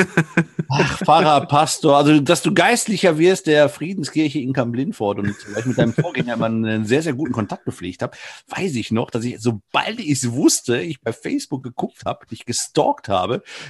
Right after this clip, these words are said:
Speaker 2: dir direkt unaufgefordert, äh, eine Freundschaftsanfrage geschickt hab, nachdem du die,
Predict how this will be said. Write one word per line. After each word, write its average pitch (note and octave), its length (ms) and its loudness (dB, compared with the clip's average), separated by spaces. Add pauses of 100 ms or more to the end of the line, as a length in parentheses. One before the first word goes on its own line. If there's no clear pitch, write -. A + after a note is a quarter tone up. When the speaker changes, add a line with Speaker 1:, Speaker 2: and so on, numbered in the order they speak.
(100)
Speaker 2:
dir A#2+ 120 4
direkt B2 400 2
unaufgefordert, C#3+ 960 0
äh, A#2 180 0
eine A#2 200 -2
Freundschaftsanfrage F#3 840 0
geschickt F3+ 300 -8
hab, E3 100 -4
nachdem B2+ 460 -2
du F#3+ 220 0
die, D#3 460 -4